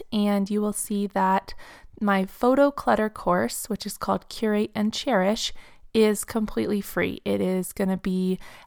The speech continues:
added on to that course, so it'll be a bundle, so you'll get both of them for the price of one. So if you've been wanting to jump in,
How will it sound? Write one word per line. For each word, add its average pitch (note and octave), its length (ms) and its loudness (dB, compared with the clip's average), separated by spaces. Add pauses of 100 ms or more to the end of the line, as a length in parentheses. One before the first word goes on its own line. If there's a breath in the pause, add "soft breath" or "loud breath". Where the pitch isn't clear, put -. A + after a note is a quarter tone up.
(100)
added A#3 380 10
on G#3 380 6
to - 200 -2
that B3 220 6
course, A#3 340 2
so G#3 200 0
it'll F#3+ 120 0
be F#3+ 140 0
a F3+ 80 0
bundle, A3 580 4
so - 140 -4
you'll F#3 180 0
get G3+ 260 -6
both F#3+ 240 0
of G3+ 80 -4
them F#3+ 280 0
for F3+ 260 -2
the F#3 80 -8
price - 320 -6
of G3 140 -8
one. B3+ 320 0
So G3 240 2 (340 loud breath)
if G#3 140 0
you've A3+ 200 2
been D4 200 2
wanting D4 240 2
to D4+ 100 -2
jump C#4+ 300 2
in, B3 340 4